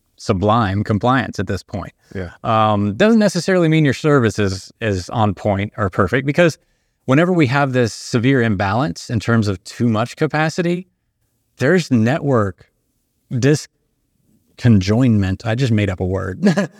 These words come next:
Speaker 1: Uh, there, there's n-, network imbalances there that create bubbles where you don't have a truck getting to where it needs to be at times. Now, it doesn't mean that it's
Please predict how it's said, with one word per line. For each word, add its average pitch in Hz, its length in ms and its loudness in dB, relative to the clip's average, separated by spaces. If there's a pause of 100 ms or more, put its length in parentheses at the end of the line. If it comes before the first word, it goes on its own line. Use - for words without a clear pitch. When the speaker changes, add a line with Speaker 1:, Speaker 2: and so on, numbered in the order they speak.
(280)
Speaker 1:
Uh, 110 580 0
there, 135 240 2
there's 131 340 2
n-, 139 280 -4
network 165 420 2
imbalances 123 600 0
there 98 200 0
that 104 160 -4
create 117 540 0 (420)
bubbles 98 480 0
where 98 300 0
you 92 180 -2
don't 123 300 0
have 123 220 -2
a 107 40 0
truck 120 340 -2
getting 107 280 2
to 101 100 -2
where 101 140 2
it 92 60 -2
needs 98 240 -2
to - 120 -4
be 90 160 -2
at 92 80 -6
times. 87 440 -8
Now, 113 100 0
it 127 40 0
doesn't 147 220 2
mean 123 160 4
that 110 140 2
it's 101 160 -4